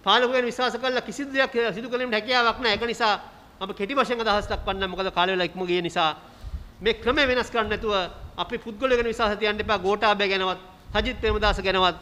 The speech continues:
මොන පුද්ගලයෙක් ගැන විශ්වාස තියන්න එපා. අපිට මේ හැමෝම පාලනය කරගත හැකි පාලනයක්. ගෝඨාභය පාලනය කරගත හැකි පාර්ලිමේන්තුව තිබ්බනම් ගෝඨාභයට මේ සෙල්ලම් කරන්න හම්බෙන්නේ නැහැ, මේ චණ්ඩි පාට දාන්න හම්බෙන්නේ නැහැ. සජිත් ප්‍රේමදාස ආවත් සජිත් ප්‍රේමදාස පාලනය කරන්න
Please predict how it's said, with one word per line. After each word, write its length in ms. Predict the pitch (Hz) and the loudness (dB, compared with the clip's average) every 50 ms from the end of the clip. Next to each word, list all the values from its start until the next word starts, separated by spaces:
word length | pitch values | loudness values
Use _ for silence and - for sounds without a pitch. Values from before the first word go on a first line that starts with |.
| - - - - | -12 -18 -16 -8
මොන 220 | - 190 208 233 226 | -2 0 0 0 0
පුද්ගලයෙක් 340 | 208 196 185 226 220 214 | -2 -4 -2 0 0 2
ගැන 120 | 208 208 196 | 2 0 -2
විශ්වාස 280 | 185 - 208 190 190 | 0 0 -2 0 0
තියන්න 220 | 190 196 190 185 180 | 0 -2 -2 -4 -4
එපා. 220 | 175 - 180 170 156 - - - - - - | -4 -2 -2 -4 -4 -6 -14 -20 -20 -18 -10
අපිට 340 | - 170 165 - 269 254 240 254 233 202 175 - - - - - - | -6 -6 -6 -4 -4 0 2 4 4 4 2 -2 -8 -14 -12 -12 -6
මේ 180 | - 202 214 | -2 0 0
හැමෝම 500 | 196 175 190 208 226 269 269 254 247 240 233 220 196 175 - - - - | 0 0 -2 -2 0 2 2 2 4 4 2 2 0 0 -6 -12 -16 -6
පාලනය 460 | - 185 190 220 254 262 262 262 254 254 | 0 4 4 6 6 4 4 2 2 2
කරගත 340 | 208 226 233 233 226 233 220 | 2 0 0 0 -2 -2 0
හැකි 300 | 208 214 214 - 226 214 196 185 - - | 0 0 0 0 0 -2 -2 -2 -6 -6
පාලනයක්. 500 | - 180 208 254 262 247 208 165 139 113 - - - - - - - - - - - - | 0 2 4 6 6 4 4 2 -2 -4 -8 -10 -16 -16 -14 -14 -16 -16 -16 -16 -16 -10
ගෝඨාභය 500 | - 156 180 190 190 202 214 220 214 226 | -6 -4 -4 0 2 2 2 4 4 2
පාලනය 340 | 220 226 214 214 214 226 226 | 4 4 4 4 4 4 2
කරගත 280 | 214 226 226 226 226 208 | 0 0 0 0 -2 -2
හැකි 180 | 214 220 240 | -2 -4 -2
පාර්ලිමේන්තුව 480 | 190 196 208 214 226 233 233 240 226 226 | 2 4 4 4 4 4 0 0 -2 -4
තිබ්බනම් 360 | 240 226 254 277 277 277 277 233 | -2 2 4 4 4 4 2 2
ගෝඨාභයට 440 | 190 208 214 226 254 240 247 233 233 | -2 -2 0 0 0 0 0 0 -2
මේ 80 | 233 | -2
සෙල්ලම් 300 | - 233 226 233 240 233 | -2 -4 -2 -2 -2 -2
කරන්න 200 | 233 254 240 208 | -2 -4 -2 -2
හම්බෙන්නේ 300 | 226 240 226 247 247 247 | -2 -2 -2 -2 -2 -2
නැහැ, 20 | 240 | -2
මේ 120 | 233 - | -2 -2
චණ්ඩි 200 | 214 220 226 220 | -2 -2 -2 -2
පාට 220 | 220 240 240 208 | 0 0 0 0
දාන්න 180 | 226 240 233 220 | -2 -2 0 0
හම්බෙන්නේ 480 | 220 240 240 247 240 247 254 220 175 131 117 - - - - - - - - - - | 0 0 0 0 0 2 2 2 2 0 -2 -8 -14 -20 -20 -20 -20 -20 -20 -20 -6
නැහැ. 160 | - 202 214 | -2 -2 -2
සජිත් 160 | 233 269 - | -2 -2 0
ප්‍රේමදාස 400 | 262 247 240 240 240 233 214 220 | 0 2 2 4 4 2 4 4
ආවත් 260 | 220 214 208 208 202 190 - - - - - | 4 4 4 2 2 -2 -6 -16 -20 -10 -4
සජිත් 260 | - 202 220 277 269 - | -2 -2 -2 -2 0 0
ප්‍රේමදාස 320 | 247 233 247 240 220 214 | 2 2 2 2 0 -2
පාලනය 300 | 214 214 208 208 214 220 220 | -2 0 0 0 2 0 0
කරන්න 260 | 214 214 208 208 | 0 -2 -2 0